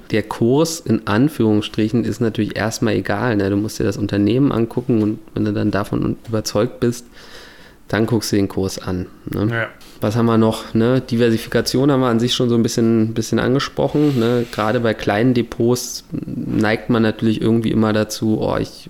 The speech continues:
Speaker 1: hau jetzt alles hier in die, in die, in die Naga Group rein“, ja? Ich weiß, das hast du nicht gemacht, ne? Aber, ne, wenn ich jetzt sage, „Okay, ich hab jetzt fünftausend Euro, die ich investieren will“, dann packe ich halt nicht fünftausend Euro in eine Aktie,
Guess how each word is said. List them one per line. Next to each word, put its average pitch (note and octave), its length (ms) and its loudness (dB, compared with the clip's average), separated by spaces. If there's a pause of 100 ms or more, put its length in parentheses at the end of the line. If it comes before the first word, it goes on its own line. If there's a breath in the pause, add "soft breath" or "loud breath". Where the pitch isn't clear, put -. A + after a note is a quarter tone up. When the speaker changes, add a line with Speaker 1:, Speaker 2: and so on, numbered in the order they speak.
(160)
Speaker 1:
hau - 240 -2
jetzt G#2 220 0
alles G#2+ 240 0
hier A#2 140 -2
in G#2+ 80 2
die, G#2+ 240 2
in G#2 220 0
die, G#2 280 4
in A2 260 -2
die G#2+ 120 4
Naga G#2 320 0
Group A2+ 300 -2
rein“, A#2 480 0
ja? G#2+ 340 0
Ich - 100 -16
weiß, G#2 240 0
das G#2+ 140 -2
hast G#2+ 200 0
du A2+ 40 4
nicht G#2+ 180 2
gemacht, A2 420 0
ne? A2+ 240 0
Aber, G#2+ 380 0 (600 loud breath)
ne, A2 160 2
wenn G#2+ 120 4
ich G#2+ 80 0
jetzt G2+ 140 -2
sage, G#2+ 180 2
„Okay, G#2 180 -2
ich G#2+ 80 0
hab G#2 80 0
jetzt A2 160 -4
fünftausend A#2 460 2
Euro, A#2+ 180 2
die G#2+ 80 0
ich G#2+ 80 -4
investieren G#2 480 0
will“, G#2 120 2
dann G#2+ 180 2
packe - 220 -6
ich - 160 -6
halt G#2 220 -4
nicht G#2+ 220 -2
fünftausend G#2+ 720 -4
Euro G#2+ 240 2
in G#2+ 120 0
eine G#2+ 300 0
Aktie, - 440 -4